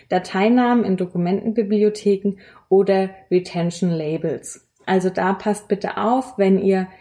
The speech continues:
irgendwie etwas plant zu formatieren, mit diesen Spaltentypen ist es einfach nicht möglich, da wird euch keine Formatierung angezeigt. Jetzt habe ich schon viel über Spalten- und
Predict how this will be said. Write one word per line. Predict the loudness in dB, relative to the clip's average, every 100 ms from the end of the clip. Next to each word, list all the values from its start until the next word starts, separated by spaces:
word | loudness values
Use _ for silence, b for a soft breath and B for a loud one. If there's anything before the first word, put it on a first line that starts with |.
| B B
irgendwie | 0 2 4 2
etwas | -2 -4 -6 -6 _ _ 0
plant | 2 4 2 2
zu | -2
formatieren, | -2 0 2 0 0 0 2 0 -2 B B
mit | 0 2
diesen | 2 2 2 -4 _ _ -18
Spaltentypen | -6 0 2 2 2 0 0 -2 0
ist | -2 -4 -8
es | -6
einfach | -4 -2 -2 -4
nicht | 0
möglich, | 2 4 2 0 0 B B
da | 0
wird | 0 0
euch | -8
keine | -6 -4 -2
Formatierung | -2 -4 -4 -6 -6 -6 -6
angezeigt. | -6 -8 -10 -12 -12 -18 _ _ _ _ _ _ _ _ _ _ _ _ _ _ B B B B
Jetzt | -2 0
habe | 0 0
ich | 2
schon | 2 2
viel | 2 2
über | 2 0 0
Spalten- | -4 0 0 0 2
und | 0